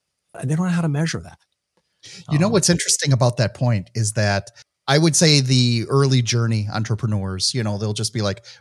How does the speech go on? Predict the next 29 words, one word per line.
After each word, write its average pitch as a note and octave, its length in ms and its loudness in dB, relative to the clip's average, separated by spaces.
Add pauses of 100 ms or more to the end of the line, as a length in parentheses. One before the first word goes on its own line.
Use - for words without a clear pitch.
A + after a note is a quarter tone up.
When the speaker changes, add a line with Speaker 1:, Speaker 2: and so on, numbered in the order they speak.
Speaker 2:
"Well, A2 160 0
my G#2 160 0
time G#2+ 260 0
is G2 120 -6
worth G2+ 300 -4
a F#2 80 -6
hundred G2+ 220 -2
dollars F2+ 280 -4
an E2+ 80 -8
hour. E2 180 -8
My F2+ 140 -6
time G#2 240 -4
is F#2+ 100 -8
worth F#2+ 320 -8 (340)
two B2+ 120 0
hundred A2 240 -2
fifty A#2+ 240 -4
dollars G2 340 -4
an G2 60 -6
hour," F2+ 300 -6
or G#2 160 2
they'll G2+ 180 2
copy A#2+ 340 -2
their, G#2 500 -4 (280)
or C3 140 4
they'll A2 180 2
copy B2+ 320 0
their A2 240 0
lawyer G2+ 460 -2